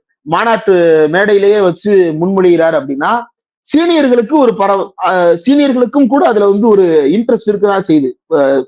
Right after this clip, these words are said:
உதயநிதி ஸ்டாலின் வந்துரட்டுமே அப்படின்னு சொல்லிட்டு. அப்போ அவரை கொண்டு வர்றது அப்படின்னு வெளியிலிருந்து ஒரு அழுத்தம் தொடர்ந்து தரப்படுகிறது. முதலமைச்சர் அதில் பொறுமையாக நிதானமாக முடிவெடுக்கிறார் அப்படின்னா அவர் தன்னுடைய பதவிக்குரிய கவ-, கண்ணியத்தோடு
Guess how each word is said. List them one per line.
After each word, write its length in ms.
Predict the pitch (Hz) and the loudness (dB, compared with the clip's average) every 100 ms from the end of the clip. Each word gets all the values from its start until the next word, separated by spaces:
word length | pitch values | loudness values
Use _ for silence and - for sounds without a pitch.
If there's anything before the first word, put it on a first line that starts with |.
| 170 | _
உதயநிதி 340 | 175 208 190 180 | 0 2 0 -2
ஸ்டாலின் 340 | 175 165 156 | -2 -4 -2
வந்துரட்டுமே 440 | 175 180 170 165 | 0 -2 -2 -2
அப்படின்னு 300 | 165 143 147 | -2 -2 -4
சொல்லிட்டு. 340 | 143 139 135 _ _ _ _ - | -2 -4 -6 _ _ _ _ -6
அப்போ 240 | 190 262 233 190 160 135 131 | -2 2 2 2 0 -4 -6
அவரை 260 | 147 175 220 | -6 -2 -4
கொண்டு 320 | - 208 277 | -2 -2 0
வர்றது 360 | 294 269 254 277 | 0 2 2 2
அப்படின்னு 360 | 269 202 247 294 | 0 0 0 2
வெளியிலிருந்து 520 | 226 262 269 254 269 | 2 2 2 0 0
ஒரு 120 | 247 | 0
அழுத்தம் 380 | 196 220 226 220 | 0 0 -2 -2
தொடர்ந்து 320 | 185 185 190 180 | 0 -2 -2 -2
தரப்படுகிறது. 640 | 165 165 156 135 135 175 214 - _ _ | -4 -2 -2 -2 -2 -2 -2 -8 _ _
முதலமைச்சர் 600 | 180 269 330 277 233 311 | -2 0 0 -2 0 0
அதில் 240 | 277 247 202 | 0 -2 0
பொறுமையாக 500 | 220 262 254 240 254 | 0 2 0 -2 -2
நிதானமாக 600 | 208 233 240 220 220 220 | -2 -2 -2 -2 -2 -2
முடிவெடுக்கிறார் 640 | 202 208 190 175 185 180 | -2 2 0 0 -4 -2
அப்படின்னா 340 | 147 143 156 240 214 | -4 -4 0 0 0
அவர் 260 | 170 247 | 0 -2
தன்னுடைய 360 | 190 175 185 175 | -2 -4 0 0
பதவிக்குரிய 580 | 156 156 214 180 185 170 | 0 -2 -2 -2 0 0
கவ-, 240 | 151 156 143 | 0 -2 -2
கண்ணியத்தோடு 580 | 156 185 175 160 160 | -2 0 0 0 0